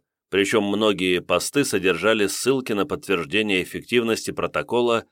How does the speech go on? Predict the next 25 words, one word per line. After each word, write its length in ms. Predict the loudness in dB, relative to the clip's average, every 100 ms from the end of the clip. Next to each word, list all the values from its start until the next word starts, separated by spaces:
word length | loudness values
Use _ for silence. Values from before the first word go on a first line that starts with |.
| _ -14
словно 460 | 0 2 4 2
участники 560 | 2 2 2 2 -4 -4
группы 420 | -2 -2 0 -2
хотели 380 | -2 -2 0 0
убедить 420 | -2 -4 -4 -6
в 140 | -4
полезности 580 | -2 0 0 0 -6 -6
лечения 680 | -6 -4 -2 0 0 -2 -4 _ -6
не 180 | -2 2
только 320 | 2 2 -2
других, 560 | -2 -4 -2 -4 -6 _ _
но 180 | -2 2
и 80 | 2
самих 400 | 0 -2 -2 -4
себя. 380 | -4 -2 -4 -6 _ _ _ _ _ _ _ _
Большая 480 | -2 4 4 4 0
часть 360 | 2 2 2 2
сообщений 580 | 2 2 2 0 2
была 240 | 2 2 2
посвящена 560 | 0 -4 -6 -4 0
ежедневной 640 | 0 0 -2 0 0 2 -2
дозировке 520 | -2 0 2 0 -4
витамина 520 | -6 -2 -2 -2 -2
Д 180 | 0 -2
три 380 | 0 0 0